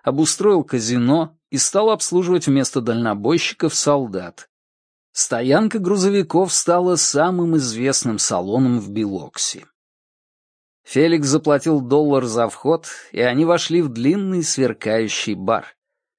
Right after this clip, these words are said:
При виде двух миловидных танцовщиц, которые вращались вокруг шеста,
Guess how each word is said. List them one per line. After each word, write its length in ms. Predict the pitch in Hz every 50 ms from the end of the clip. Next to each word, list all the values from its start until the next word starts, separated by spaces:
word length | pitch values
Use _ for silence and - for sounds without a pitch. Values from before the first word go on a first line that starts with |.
| _ _
При 160 | _ 123 143 151
виде 220 | 170 170 156 170
двух 320 | 147 147 165 180 - -
миловидных 600 | 156 151 151 156 151 147 165 165 156 160 147 -
танцовщиц, 760 | _ 156 147 143 139 - - 214 208 - - - 76 - - -
которые 340 | 107 101 - 131 131 123
вращались 580 | 120 120 127 123 - - - 135 123 117 110 -
вокруг 380 | 123 117 - - - 123 - -
шеста, 600 | - - 113 98 - - - - 175 202 185